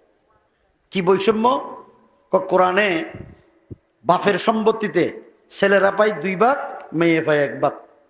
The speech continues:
ঠিক নেই? কয়, "এটা বৈষম্য হচ্ছে, এটা পরিবর্তন করতে হবে, সমান সমান করতে হবে।"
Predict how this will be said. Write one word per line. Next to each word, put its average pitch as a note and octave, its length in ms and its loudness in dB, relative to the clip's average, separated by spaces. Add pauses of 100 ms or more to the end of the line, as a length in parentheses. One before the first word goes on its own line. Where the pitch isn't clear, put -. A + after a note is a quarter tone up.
(260)
ঠিক E3 160 -4
নেই? D3 160 -2 (1600)
কয়, E3+ 100 4
"এটা E3+ 100 2
বৈষম্য D3+ 460 0
হচ্ছে, - 220 -8 (360)
এটা E3 140 2
পরিবর্তন F3 480 2
করতে E3+ 220 -2
হবে, A3 260 4 (220)
সমান G#3+ 360 2
সমান F#3 300 0
করতে D#3 240 -4
হবে।" G#2+ 180 0